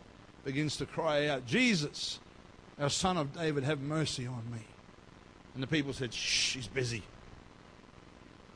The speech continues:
But something in this blind man's heart began to cry out all the more. And Jesus stopped and said, "Bring him here." Opened his eyes,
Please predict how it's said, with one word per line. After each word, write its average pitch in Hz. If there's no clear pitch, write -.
But 131
something 165
in 160
this 147
blind 156
man's 156
heart 151
began 143
to 131
cry 156
out 139
all 139
the 120
more. 120
And 117
Jesus 120
stopped 127
and 110
said, 120
"Bring 107
him 98
here." 60
Opened 123
his 107
eyes, 107